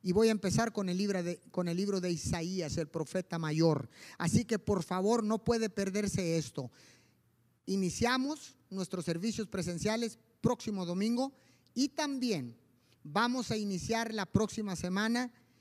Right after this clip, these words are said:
nuestro, eh, estudio bíblico. Y le tengo otra noticia más.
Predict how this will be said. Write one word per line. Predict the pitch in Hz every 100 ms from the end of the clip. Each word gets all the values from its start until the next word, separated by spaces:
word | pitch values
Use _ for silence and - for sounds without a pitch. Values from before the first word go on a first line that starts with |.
| _ -
nuestro, | 156 220 247 - 220 220 214 _ _ -
eh, | 180 180 170 160 156 151 - -
estudio | 196 - 254 240 220
bíblico. | 190 247 208 170 - 113 - _ _ _ _ -
Y | 190
le | 190
tengo | - 240 247 226 220 - _ _ _ _ _ -
otra | 226 247 233 208
noticia | 175 - 208 214 196
más. | 208 170 -